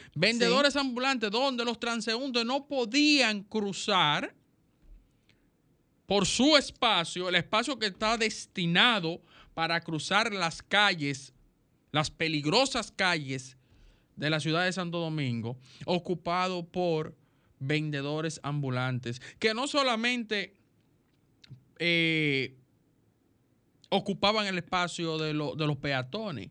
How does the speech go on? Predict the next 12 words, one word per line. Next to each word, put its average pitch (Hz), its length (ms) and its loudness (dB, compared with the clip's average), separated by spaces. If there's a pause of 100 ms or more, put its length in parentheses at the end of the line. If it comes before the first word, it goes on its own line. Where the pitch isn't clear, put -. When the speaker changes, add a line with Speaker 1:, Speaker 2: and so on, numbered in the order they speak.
Speaker 2:
Ujú. 196 460 0
Speaker 1:
sino 240 680 2 (260)
que 208 400 2
en 214 180 -2
los 214 140 0
momentos 208 1000 -2
de 160 420 0
lluvias, 131 800 -2 (1300)
como 170 440 0 (180)
de 120 280 -2
igual 151 280 0
manera 202 640 0